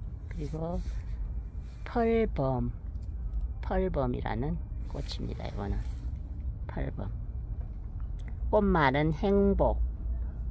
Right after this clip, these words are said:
회복, 원기, 이런 꽃말을 갖고 있습니다. 펄범.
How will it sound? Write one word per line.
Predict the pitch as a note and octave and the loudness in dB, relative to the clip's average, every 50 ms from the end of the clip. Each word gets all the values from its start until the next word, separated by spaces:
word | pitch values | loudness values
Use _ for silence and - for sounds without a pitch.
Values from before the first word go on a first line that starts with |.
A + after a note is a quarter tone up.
| - - - - - - - - - - - - - - - - - - - - - - - - - - - - | -2 -2 0 0 0 0 0 -2 -2 0 2 2 2 2 2 0 0 -2 -2 -2 -2 0 -2 -2 -2 -2 0 0
회복, | - - G3 F#3 E3+ C#3 A#2+ - - - - - - - - - - - - - - - - - - - - - - - - - - - - - | 4 4 6 6 6 6 4 4 0 -2 -2 -2 -2 -2 -2 -2 -2 -2 -2 -2 -2 -2 -2 -4 -4 -4 -4 -2 -2 0 0 -2 -2 -2 0 2
원기, | D3 D3+ D#3 D#3+ D#3+ D#3 D#3 - D3+ D3+ C3+ B2+ A#2+ - - - | 4 4 4 4 4 4 2 2 2 2 0 0 -2 -2 -2 -2
이런 | - B2 B2+ C#3 C#3+ - | 0 0 0 0 0 0
꽃말을 | - B2 B2 B2 A#2 A2 - - - | 0 0 0 0 0 0 0 -2 -2
갖고 | A#2 - - - - | -2 -2 -4 -4 -4
있습니다. | - - - - - - - - - - - - - - - - - - | -6 -4 -4 -4 -4 -4 -4 -6 -6 -6 -6 -6 -6 -6 -6 -6 -4 -4
펄범. | - - F3+ E3 D#3+ D#3 C#3+ - A#2 A2 G#2 | -2 0 0 2 2 2 0 0 0 -2 -2